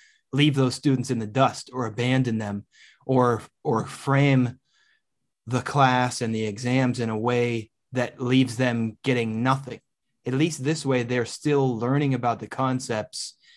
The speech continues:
even though it is in that less, you know, uh, appropriate or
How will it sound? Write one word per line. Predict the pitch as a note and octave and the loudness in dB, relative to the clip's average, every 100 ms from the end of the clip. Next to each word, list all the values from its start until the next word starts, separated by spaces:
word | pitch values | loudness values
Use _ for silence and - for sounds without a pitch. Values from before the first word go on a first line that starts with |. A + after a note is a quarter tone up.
| _ - | _ 0
even | C3+ C3 B2+ | 4 8 8
though | A#2+ A#2 | 8 6
it | |
is | A#2+ C3 A#2+ G#2+ - _ | 6 6 4 0 -8 _
in | C3+ B2 A2 G#2 - _ _ - | -2 0 0 -4 -8 _ _ -6
that | A#2 A2+ G#2 - _ _ _ _ _ - | 0 0 0 -8 _ _ _ _ _ -6
less, | A2+ A#2+ A2+ - - - - _ _ _ _ _ | 0 2 2 -2 -10 -12 -16 _ _ _ _ _
you | B2 A2 | -4 0
know, | G2+ G2 B2 - - _ _ - | 2 0 -4 -12 -20 _ _ -4
uh, | A2+ G2+ G#2+ A2 C3+ - _ _ _ - _ _ _ | 0 0 0 -4 -6 -12 _ _ _ -20 _ _ _
appropriate | - - C#3+ A#2+ - B2 A2 | -8 -2 4 4 6 4 6
or | B2 A2 G#2+ | 4 4 2